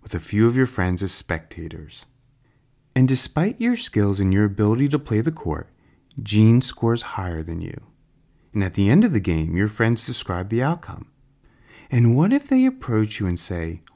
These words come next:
"Wow, you lost"? What emotions does that evoke in you?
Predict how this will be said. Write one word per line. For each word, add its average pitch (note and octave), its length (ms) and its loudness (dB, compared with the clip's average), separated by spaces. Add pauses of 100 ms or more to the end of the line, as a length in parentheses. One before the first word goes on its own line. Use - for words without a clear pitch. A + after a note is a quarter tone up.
(120)
"Wow, F2+ 440 -2
you E2+ 280 0
lost"? D#2 720 -4 (800)
What A#2+ 320 -2
emotions G2+ 720 2
does D#2+ 200 -8
that F2+ 220 -4
evoke F2 420 -4
in E2+ 120 -4
you? D2 240 -10